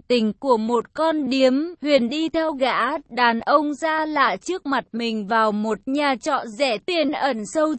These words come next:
trong ngõ ngách và vắng vẻ để làm cái công việc thiêng liêng của đời người, một người con gái, nhưng nó sắp chuẩn bị trở nên rẻ rúng. Đó là lần đầu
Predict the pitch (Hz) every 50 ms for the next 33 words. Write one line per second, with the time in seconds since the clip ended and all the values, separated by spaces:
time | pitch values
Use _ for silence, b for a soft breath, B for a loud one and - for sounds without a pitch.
0 | - 349 349 349 320 320 302 285 262 226 202 269 320 370 415 - _ _ _ -
1 | 233 269 262 254 214 240 226 208 214 220 226 269 330 285 226 220 233 269 254 214
2 | 190 220 240 247 226 208 196 - 254 226 233 240 - - 370 370 339 339 285 311
3 | 294 247 - _ - 294 330 330 320 311 320 320 330 330 330 311 311 302 - -
4 | 220 214 190 185 190 208 240 240 233 233 226 233 240 240 233 220 220 220 233 226
5 | 220 - 226 240 247 247 233 220 220 - 294 302 302 311 311 302 294 277 - _
6 | _ _ _ _ _ - - 220 247 226 233 233 254 269 294 311 339 339 311 311
7 | 294 277 247 247 262 - - 339 381 _ - - - 359 311 247 214 214 226 262
8 | 254 214 - - - 262 220 196 196 226 240 320 330 311 285 240 302 320 254 214
9 | 202 190 247 254 247 254 277 311 349 - - 247 254 247 240 254 302 339 359 330
10 | 285 269 262 262 262 254 254 247 220 269 262 254